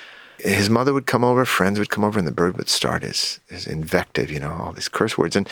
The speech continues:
so finally, he, he ran out of patience, and he grabbed the bird and shoved him in the freezer. And he heard cursing and squawking inside the freezer. And, um,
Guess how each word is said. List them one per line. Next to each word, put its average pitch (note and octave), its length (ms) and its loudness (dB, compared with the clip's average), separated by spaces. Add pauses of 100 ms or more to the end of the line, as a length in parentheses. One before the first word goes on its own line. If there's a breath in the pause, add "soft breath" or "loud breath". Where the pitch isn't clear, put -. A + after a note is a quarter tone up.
(360 loud breath)
so C#3 380 2
finally, C#3 400 2
he, G#2 260 -2
he G2+ 160 0
ran G#2+ 240 2
out F#2+ 140 2
of F2 100 -6
patience, C3 400 -2
and D2+ 80 -4
he E2+ 60 -2
grabbed G2+ 340 2
the - 80 2
bird F2 220 0
and F2 100 -2
shoved A#2+ 300 2
him G#2 100 0
in F2+ 80 2
the F2 60 -2
freezer. A#2 420 0
And - 300 -8
he F#2+ 140 -2
heard F#2+ 360 2
cursing - 400 0
and F2+ 100 2
squawking F#2 540 0
inside F2+ 360 0
the D#2 80 0
freezer. F#2 440 0 (800 loud breath)
And, F2+ 380 2
um, F2 360 2